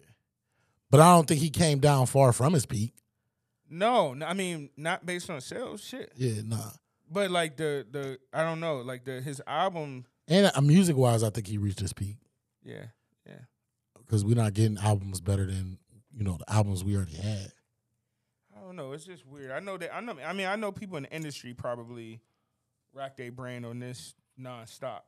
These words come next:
Speaker 2: because it's just different.
Speaker 1: Well, Drake also, like I said, like, I, you can compare it,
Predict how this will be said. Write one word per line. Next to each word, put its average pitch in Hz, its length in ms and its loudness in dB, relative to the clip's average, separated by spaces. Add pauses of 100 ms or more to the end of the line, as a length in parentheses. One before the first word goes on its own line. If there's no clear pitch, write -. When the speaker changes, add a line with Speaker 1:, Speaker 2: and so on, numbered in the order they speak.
Speaker 2:
because 131 320 -20
it's 123 160 -20
just 113 340 -20
different. - 380 -20 (680)
Speaker 1:
Well, 175 200 2 (160)
Drake 190 340 0
also, 175 400 4
like 147 160 2
I 143 100 2
said, 147 300 -2
like, 117 200 -6 (200)
I, 143 300 4 (480)
you 131 100 -10
can 190 140 -6
compare 135 500 0
it, 139 260 -2